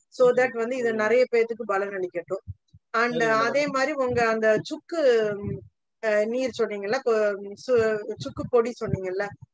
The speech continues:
Speaker 1: அந்த இதுவும்
Speaker 2: ஆமாங்க.
Speaker 1: பத்தின ஒரு விளக்கமும் வந்து நீங்க அந்த இதுல ஒரு எழுத்து விளக்கம் கொடுத்தீங்கன்னா கொஞ்சம் நல்லா இருக்கும்.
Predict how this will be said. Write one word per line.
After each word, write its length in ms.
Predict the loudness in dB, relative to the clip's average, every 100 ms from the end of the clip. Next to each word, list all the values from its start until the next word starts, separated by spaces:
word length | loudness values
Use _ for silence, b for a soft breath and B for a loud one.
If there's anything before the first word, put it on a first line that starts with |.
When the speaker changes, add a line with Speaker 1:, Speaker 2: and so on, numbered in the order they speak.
| _
Speaker 1:
அந்த 400 | -2 0 2 2
இதுவும் 300 | 2 0 0
Speaker 2:
ஆமாங்க. 260 | 0 0 -2
Speaker 1:
பத்தின 200 | -2 0
ஒரு 160 | 2
விளக்கமும் 540 | 4 2 0 -2 -2 -4
வந்து 200 | -2 -2
நீங்க 220 | -2 -4
அந்த 240 | -4 -2
இதுல 200 | 0 2
ஒரு 340 | 2 0 0 0
எழுத்து 320 | 2 0 0
விளக்கம் 340 | 0 2 0 -10
கொடுத்தீங்கன்னா 500 | -14 -14 -12 -8 -8
கொஞ்சம் 240 | -8 -8
நல்லா 260 | -8 -4 -4
இருக்கும். 280 | -4 -8